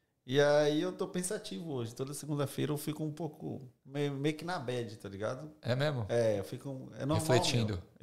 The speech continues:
Speaker 1: E aí,
Speaker 2: Entendi.
Speaker 1: refletindo o tempo todo. E o cara me parou do nada e começou a falar, "É que você tá bem pensativo,
Speaker 2: Aham.
Speaker 1: não sei o que, você não tá num bom dia." E eu, "Caramba, como o cara."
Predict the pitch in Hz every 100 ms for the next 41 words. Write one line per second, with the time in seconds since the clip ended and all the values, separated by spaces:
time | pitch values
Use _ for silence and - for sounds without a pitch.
0 | 117 117 101 127 135 160 160 - 151 151
1 | 156 151 185 110 113 _ _ _ _ _
2 | _ - 214 208 214 214 214 208 214 208
3 | 196 214 226 220 202 226 247 220 214 208
4 | 196 190 175 - 175 156 165 170 151 135
5 | - 135 135 - 127 - 135 123 127 131
6 | 117 113 107 - 143 165 165 156 147 -
7 | - 117 110 107 104 123 - 120 120 -
8 | 131 127 127 123 113 117 107 98 113 143
9 | - - 156 - _ _ _ _ _ _
10 | - 165 143 131 147 139 135 160 170 143
11 | 127